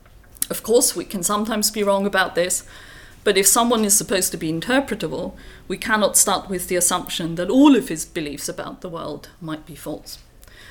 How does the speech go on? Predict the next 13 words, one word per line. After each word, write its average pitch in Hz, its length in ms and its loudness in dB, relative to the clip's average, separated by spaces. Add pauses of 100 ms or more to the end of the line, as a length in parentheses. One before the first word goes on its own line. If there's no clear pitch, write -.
(260)
That 214 200 2
is 233 160 0
to 233 100 -2
say, 202 200 4
it 196 100 -4
can't 220 300 -2
be 202 100 0
the 202 120 2
rule 196 400 0
that 131 260 -6
interpreter 170 560 -6
and 160 340 -8
interpretee 170 800 -6